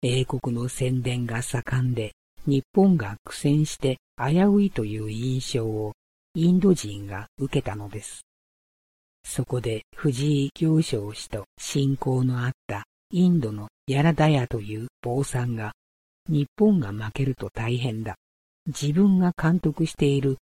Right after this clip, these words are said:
仏舎利があるから、それを日本に収めてもらいたいと行商氏に頼みました。行商氏は一昨年帰ってきて、それを陸海軍に収めたのであります。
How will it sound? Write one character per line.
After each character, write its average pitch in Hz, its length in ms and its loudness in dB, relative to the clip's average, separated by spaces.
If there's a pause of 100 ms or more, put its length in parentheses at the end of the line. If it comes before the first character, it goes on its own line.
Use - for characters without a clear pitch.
仏 127 160 -4
舎 - 240 2
利 175 120 6
が 165 240 4
あ 170 60 2
る 143 100 -2
か 107 140 -6
ら、 104 120 -10 (520)
そ - 180 -4
れ 120 120 -2
を 113 200 -2
日 123 220 -4 (100)
本 185 200 6
に 110 180 0 (160)
収 190 180 2
め 190 140 2
て - 120 -4
も 104 200 -8
ら 123 140 -2
い 123 80 0
た 123 180 -4
い 117 180 -4
と 92 180 -8 (420)
行 165 280 4
商 101 260 -4
氏 - 200 -12
に 104 220 -12 (120)
頼 117 240 -6
み 113 160 -6
ま 104 160 -10
し - 140 -14
た。 - 160 -10 (1120)
行 127 320 -2
商 110 260 -4
氏 120 200 -6
は 95 220 -6 (220)
一 135 140 -2
昨 160 380 0
年 107 280 -4
帰 127 260 -2
っ - 80 0
て 123 140 -4
き - 120 -18
て、 - 200 -8 (480)
そ - 180 -2
れ 127 120 0
を 107 240 -2 (160)
陸 202 300 2
海 147 280 4
軍 104 280 -6
に 98 200 -12 (140)
収 127 280 0
め 156 140 4
た 101 140 -8
の 98 120 -10
で 95 140 -10
あ 92 120 -8
り 98 140 -14
ま 92 140 -12
す。 - 220 -18